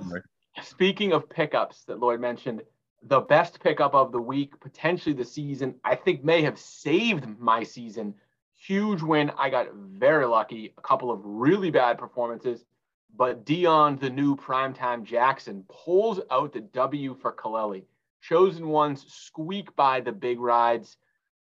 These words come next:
Speaker 2: Jeff Innes has not squeaked by anything this past couple weeks, months, years, except that porchetta sandwich he shouldn't be having last night. Pete, give us the recap. Kaleli over Innes, one twenty to
Speaker 1: He squeaked
Speaker 2: one seventeen.
Speaker 1: by the hurricane, was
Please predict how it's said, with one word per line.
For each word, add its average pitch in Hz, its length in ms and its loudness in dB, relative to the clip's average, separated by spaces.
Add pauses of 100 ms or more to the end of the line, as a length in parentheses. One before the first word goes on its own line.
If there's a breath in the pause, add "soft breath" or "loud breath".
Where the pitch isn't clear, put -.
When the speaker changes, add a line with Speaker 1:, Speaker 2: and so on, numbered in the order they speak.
Speaker 2:
Jeff 143 260 -2
Innes 147 240 -6
has 113 140 -16
not 117 220 -2
squeaked 147 400 -8
by 131 340 2
anything 143 540 -6 (220)
this 104 100 -18
past - 260 -6
couple 107 280 -6
weeks, 107 320 -12
months, 110 360 -6
years, 123 520 -4 (480)
except 151 360 -2
that 143 220 -2
porchetta 147 360 -6
sandwich 101 400 -10
he 104 80 -20
shouldn't 101 260 -16
be 98 80 -14
having 95 320 -12
last 92 240 -20
night. 98 260 -16
Pete, 240 280 -4
give 190 120 4
us 180 140 6
the 156 80 -6
recap. 135 460 -4 (520)
Kaleli 127 460 0
over 107 360 -12
Innes, 107 400 -18
one 104 180 -14
twenty 110 340 -12
to 87 180 -16
Speaker 1:
He 165 60 -2
squeaked 214 400 -2
Speaker 2:
one - 0 -
seventeen. - 0 -
Speaker 1:
by 165 160 6
the 113 160 6
hurricane, 117 520 0
was - 320 -10